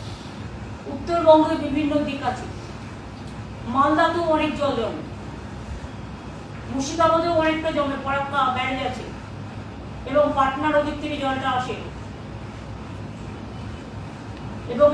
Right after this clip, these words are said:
এরা অনেক সময় নিজেদের বাঁচাবার জন্য নানা রকম ভাবে জল ছেড়ে দেয়।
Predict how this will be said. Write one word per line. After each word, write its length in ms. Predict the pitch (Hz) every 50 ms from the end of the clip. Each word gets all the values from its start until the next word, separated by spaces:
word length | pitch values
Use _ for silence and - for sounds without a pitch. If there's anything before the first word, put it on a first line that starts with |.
| 294
এরা 100 | 302 311 302 294
অনেক 160 | 285 294 294 294 -
সময় 220 | 311 320 311 294 269
নিজেদের 300 | 277 302 302 311 311 302 269
বাঁচাবার 380 | 269 269 269 311 302 311 302 302 302
জন্য 200 | 302 294 277 262 269 269 - - - - - - - - - - - - - - - - - - - - - - - - - 226
নানা 180 | 262 269 269 294 311
রকম 180 | 311 302 294 269 277
ভাবে 160 | 277 277 277 - -
জল 140 | 285 269 269 269
ছেড়ে 180 | - 285 254 - -
দেয়। 140 | - -